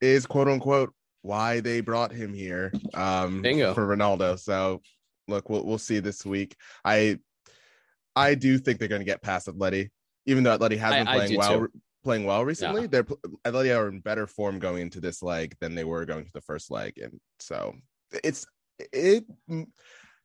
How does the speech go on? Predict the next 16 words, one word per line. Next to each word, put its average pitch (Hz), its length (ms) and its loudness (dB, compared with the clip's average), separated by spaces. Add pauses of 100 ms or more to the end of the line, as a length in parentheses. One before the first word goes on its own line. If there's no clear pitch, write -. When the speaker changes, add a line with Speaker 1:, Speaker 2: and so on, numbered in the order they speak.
(640)
Speaker 1:
whereas 160 300 8
the 156 80 2
first 190 280 0
leg, 208 160 2
I 175 80 2
said, 156 360 -2 (800)
"You 143 120 2
couldn't 143 220 2
catch 135 220 0
me 123 100 -2
dead 123 180 4
watching 131 360 0
that 127 160 -4
game," 131 300 -2
and 113 80 -2
then 190 260 2